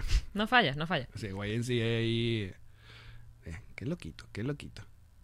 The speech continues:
Speaker 1: El Club Patroncitos no falla.
Speaker 2: <laughs> Muy bien.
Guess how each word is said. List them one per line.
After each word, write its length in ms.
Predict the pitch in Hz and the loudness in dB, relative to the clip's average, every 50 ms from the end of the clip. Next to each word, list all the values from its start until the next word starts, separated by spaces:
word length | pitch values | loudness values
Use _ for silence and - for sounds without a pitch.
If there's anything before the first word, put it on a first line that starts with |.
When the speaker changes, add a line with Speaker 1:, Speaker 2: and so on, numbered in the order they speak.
| - - - - - - - - - | -20 -20 -20 -20 -20 -20 -20 -18 -16
Speaker 1:
El 100 | 151 - | -8 -2
Club 160 | 175 180 - | -2 2 2
Patroncitos 640 | 196 175 170 160 147 165 165 156 175 160 - - - | 2 2 2 2 2 0 0 0 0 -2 -2 -6 -2
no 140 | 175 180 185 | 0 0 2
falla. 360 | - - 127 113 80 - - - - - 120 92 - - - | 2 2 0 0 0 -2 -8 -12 0 2 4 4 4 6 8
Speaker 2:
<laughs> 320 | 117 107 - - 113 - | 8 8 8 6 4 2
Muy 320 | 131 - 117 131 127 117 | 2 4 4 4 4 4
bien. 180 | 117 95 80 | 2 -2 -4